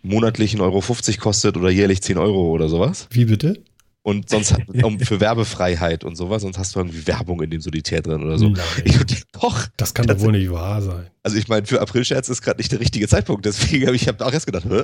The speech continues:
Speaker 1: was ist das denn für Quatsch?“ Aber tatsächlich, also irgendwie Microsoft sagt, Solitär ist das beliebteste Computerspiel aller Zeiten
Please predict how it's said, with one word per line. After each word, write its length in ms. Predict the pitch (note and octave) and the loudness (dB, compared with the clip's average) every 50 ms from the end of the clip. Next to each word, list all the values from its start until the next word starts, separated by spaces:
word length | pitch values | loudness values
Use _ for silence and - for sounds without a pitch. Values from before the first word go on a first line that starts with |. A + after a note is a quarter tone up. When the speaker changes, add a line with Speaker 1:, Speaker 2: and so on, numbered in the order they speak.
| - - | -2 -6
Speaker 1:
was 100 | B2 - | -10 -8
ist 100 | - E3 | -6 -4
das 80 | D3+ | -4
denn 100 | - A2 | -2 -4
für 120 | - - F2 | -4 -6 -6
Quatsch?“ 240 | - A2 B2+ - - - - - B2+ - | -4 -4 -4 -4 -6 -10 -6 -4 -2 -2
Aber 100 | C3 D#3 | 0 0
tatsächlich, 440 | - A#3 - D4+ - F#3+ G#2 F2 - - - - - - - - | -2 -2 -2 -2 -2 -2 -4 -4 -6 -10 -16 -16 -16 -16 -6 -2
also 240 | - A#2 A#2+ B2 A#2+ | 0 2 2 2 2
irgendwie 440 | - C3 C#3+ C#3+ C3+ C3+ C#3 C#3 B2+ | 2 0 -2 0 0 0 0 0 -2
Microsoft 560 | B2 B2+ C3 C3 - - D3+ D#3 D#3+ D#3 - | -2 -2 -2 -2 -4 -4 -6 -6 -6 -4 -2
sagt, 300 | D3 D3 E3+ - - - - - - - | 0 0 0 -2 -6 -12 -20 -20 -20 -10
Solitär 520 | - - A#2 A#2+ A#2+ - D3+ D#3+ E3+ E3 - | -6 -2 -2 0 0 2 2 2 4 2 2
ist 180 | - B2 - | 0 -2 -2
das 160 | C3+ B2 - | -4 -4 -4
beliebteste 640 | - A#2+ A2 A#2+ D#3 - - C3+ - - C3+ B2+ B2 | -4 -4 -4 -4 -4 -6 -6 -6 -2 0 0 0 0
Computerspiel 600 | - B2 A#2 - C#3 C3+ C3 - - A#2+ B2 - | -2 -6 -6 -2 -2 -2 -2 -2 -2 -2 0 0
aller 220 | - A2 A2 G#2+ | 2 2 2 0
Zeiten 460 | - - B2 C3+ D#3 E3 G3+ A3 C#4 | 0 0 0 -2 -2 -4 -8 -12 -14